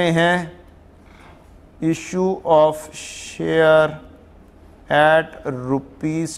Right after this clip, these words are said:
twenty-three। हम लोग बस अक्सर औकात क्या करते हैं, दस वाली चीज़ तेरह में नज़र आएगी तो तीन रुपये प्रीमियम देखते हैं,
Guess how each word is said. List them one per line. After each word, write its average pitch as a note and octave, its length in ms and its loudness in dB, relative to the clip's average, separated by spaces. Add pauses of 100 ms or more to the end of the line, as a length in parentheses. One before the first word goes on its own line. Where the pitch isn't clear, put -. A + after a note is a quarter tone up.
twenty-three। C3 1120 -2 (1900)
हम F3 280 2
लोग F#3+ 440 4 (680)
बस F#3 240 4 (360)
अक्सर F#3 420 2
औकात F#3 560 2
क्या F#3+ 160 6
करते E3+ 480 0
हैं, E3+ 360 0 (420)
दस D#3+ 340 2
वाली F#3+ 240 4
चीज़ F3+ 420 -2 (500)
तेरह G3 380 6
में A3 120 0
नज़र F#3+ 300 4
आएगी F#3 800 2 (260)
तो G#3 100 6
तीन G3 260 2
रुपये F#3+ 240 2
प्रीमियम D3 480 2
देखते G#2+ 380 -4
हैं, F#2+ 200 -12